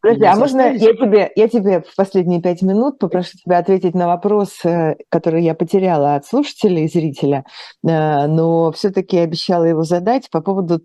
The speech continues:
Speaker 1: снаряда, который второй раз попал в одну и ту же воронку, э, то есть в аэродром в Энгельсе.
Speaker 2: Да,
Speaker 1: Э,
Speaker 2: да, ну так я
Speaker 1: и
Speaker 2: про
Speaker 1: какие
Speaker 2: это же. Ну,
Speaker 1: выводы,
Speaker 2: собственно, да.
Speaker 1: и какие выводы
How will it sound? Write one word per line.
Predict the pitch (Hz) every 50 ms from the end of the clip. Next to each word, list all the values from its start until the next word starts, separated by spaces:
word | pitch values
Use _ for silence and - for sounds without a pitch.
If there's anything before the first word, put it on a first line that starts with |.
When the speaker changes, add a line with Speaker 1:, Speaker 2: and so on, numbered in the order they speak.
| _ _ _
Speaker 1:
снаряда, | - - 190 185 185 208 233 220 214
который | - 170 - 185 175 170
второй | - _ 190 180 190 180
раз | 175 170 165 -
попал | _ 165 160 - 165 160 156 151
в |
одну | 156 156 160 160 160
и |
ту | 156 165 160
же | 151 165
воронку, | 165 170 180 233 254 240 226 - - 151 147 - _ - - - - - _ _ _
э, | - 160 156 156 156 156 156 147
то | - 160
есть | 156 151 - - - -
в | 160 147 143 147 156 156 156 151 151 151 151
аэродром | 151 151 156 165 156 165 165 160 151 151 151
в | 143 165
Энгельсе. | 190 208 202 180 160 147 147 - - - 147 143 143 - _ - - - - _ _
Speaker 2:
Да, | - 233 247 240 - 156 147
Speaker 1:
Э, | 151
Speaker 2:
да, | 196 233 220 190
ну | 156 170 190
так | 208 226 208 262
я | 311
Speaker 1:
и | 339 -
Speaker 2:
про | - -
Speaker 1:
какие | 302 311 311 247
Speaker 2:
это | 247 233 208
же. | 220
Ну, | 240 262
Speaker 1:
выводы, | 262 240 240 233 196 185 214 196 175 -
Speaker 2:
собственно, | 220 170 131 -
да. | - 180
Speaker 1:
и | 233 190
какие | 233 226 196 262 262 254
выводы | 247 240 277 277 262 -